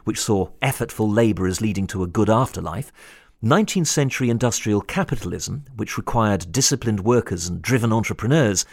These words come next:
and the twentieth century desires for consumer goods and self-fulfilment. "The emergence of the modern work ethic from this chain of phenomena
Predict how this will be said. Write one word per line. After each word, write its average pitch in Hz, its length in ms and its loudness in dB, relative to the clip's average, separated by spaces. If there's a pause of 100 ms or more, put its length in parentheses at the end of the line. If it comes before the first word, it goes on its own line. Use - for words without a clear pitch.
(520)
and - 80 4
the - 60 4
twentieth 240 440 -2
century 156 380 0
desires 135 520 4
for 135 100 -2
consumer 139 580 2
goods 95 360 -2
and 147 100 -2
self-fulfilment. 104 1000 -2 (1600)
"The 170 100 4
emergence 214 500 4
of 131 120 -6
the 135 80 0
modern 131 280 4
work 123 220 6
ethic - 260 0
from 110 120 -2
this 104 160 0
chain 135 360 0
of 107 80 2
phenomena 110 520 2